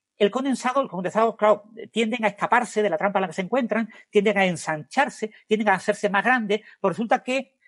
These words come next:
eh, una pequeña diferencia por el efecto de la gravedad hace que el potencial deje de ser simétrico, se convierta en asimétrico,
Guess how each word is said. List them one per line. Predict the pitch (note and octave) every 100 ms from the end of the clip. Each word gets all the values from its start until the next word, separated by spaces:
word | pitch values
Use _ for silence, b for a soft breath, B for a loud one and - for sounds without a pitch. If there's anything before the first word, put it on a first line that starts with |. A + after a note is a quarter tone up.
| -
eh, | G3+
una | G#3
pequeña | A#3+ A#3+ A#3
diferencia | - A#3+ B3 - C3 - -
por | D#3
el |
efecto | - -
de | A#3
la | A3+
gravedad | A#3+ A#3+ A#3+ C4 B -
hace | G#3 B3+
que | A3
el | F#3+ -
potencial | F3 E3 D3+ - C4 C4+ C#4 - _ -
deje | G#3 A3+
de | G#3
ser | A3+ G3
simétrico, | - - D#3 A3 - A3 G3+ G3+ b b
se | - D#3+
convierta | F3+ A3
en | G#3
asimétrico, | F3+ - D#3+ A#3+ A3 D#3 - B2